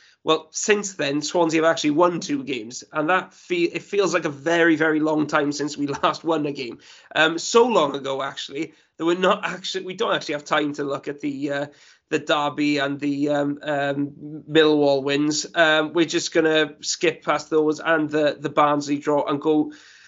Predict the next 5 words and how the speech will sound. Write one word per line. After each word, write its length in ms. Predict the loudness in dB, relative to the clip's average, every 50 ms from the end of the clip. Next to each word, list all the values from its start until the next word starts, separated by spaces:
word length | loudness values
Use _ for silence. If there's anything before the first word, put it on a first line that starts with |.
| _ _ _ _ _
straight 560 | -6 -2 0 0 0 4 6 6 6 6 6 4
into 240 | 2 4 4 2 0
Reading. 640 | 2 2 4 4 4 4 4 2 2 2 0 -4 -12 -16 _ _ -6
Um, 580 | -2 -2 0 2 2 2 2 0 -2 -4 -10 -12 _ _ _ _ _ _ _ _ _ _ -14 -12 -12 -12 -10 -4
Matt, 460 | 2 4 4 4 4 0 -6 -16